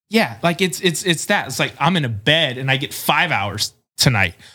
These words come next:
Or I gotta drive to Vegas and that's a five-hour drive. Well, that's better than the five-hour run that I did last week. You know, at least I'm in the car sitting. So it just re-baselines everything for me when I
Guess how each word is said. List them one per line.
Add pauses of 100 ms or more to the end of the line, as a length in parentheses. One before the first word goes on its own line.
(160)
Or
I
gotta
drive
to
Vegas
and
that's
a
five-hour
drive.
Well,
that's
better
than
the
five-hour
run
that
I
did
last
week.
You
know,
at
least
I'm
in
the
car
sitting. (340)
So
it
just (140)
re-baselines
everything
for
me
when
I